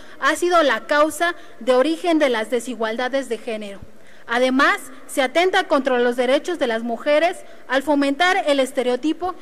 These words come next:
de que nosotras somos las que tenemos a nuestro cargo el trabajo doméstico, lo cual impide la distribución equitativa de las tareas,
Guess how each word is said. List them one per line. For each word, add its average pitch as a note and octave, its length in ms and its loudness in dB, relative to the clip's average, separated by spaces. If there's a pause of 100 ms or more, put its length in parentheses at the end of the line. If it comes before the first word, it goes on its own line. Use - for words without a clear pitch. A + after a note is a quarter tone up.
(220)
de C4 160 0
que C#4+ 140 0
nosotras F#4+ 500 2
somos F4+ 380 -2
las B3+ 180 -2
que B3+ 120 -4
tenemos D4+ 640 0
a B3 100 -4
nuestro B3 340 -4
cargo D4+ 400 2 (300)
el B3+ 160 -4
trabajo D4 420 2
doméstico, B3 640 -4 (260)
lo A#3 180 0
cual E4 340 4 (160)
impide D#4+ 420 2
la E4+ 140 2
distribución C4+ 960 -2
equitativa C4 680 -2
de C4+ 80 2
las A3 200 -6
tareas, C#4 600 -2